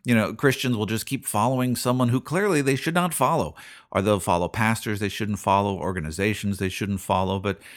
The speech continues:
but I talk a lot about that on Wednesday, uh, last Wednesday's show, uh, about wh-, why do people do that? Why do we just get locked into where we just won't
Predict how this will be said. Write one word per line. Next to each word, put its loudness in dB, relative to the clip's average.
but 2
I 6
talk 0
a 2
lot 6
about 2
that 0
on 0
Wednesday, 0
uh, -6
last -2
Wednesday's -2
show, -4
uh, 0
about 0
wh-, -6
why 0
do 2
people -2
do 0
that? -2
Why 0
do 4
we 6
just -2
get -2
locked -2
into 0
where 0
we 2
just -6
won't 0